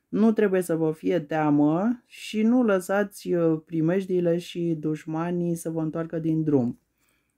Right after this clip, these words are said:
pentru că aveți, uh, protecție divină.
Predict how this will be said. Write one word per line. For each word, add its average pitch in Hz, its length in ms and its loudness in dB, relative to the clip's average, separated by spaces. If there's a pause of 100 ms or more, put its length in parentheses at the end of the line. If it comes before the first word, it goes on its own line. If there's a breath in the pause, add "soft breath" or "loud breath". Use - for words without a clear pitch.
(380)
pentru 190 300 -6
că 185 120 -10
aveți, 185 580 -6
uh, 175 140 0
protecție 175 720 -4
divină. 139 840 0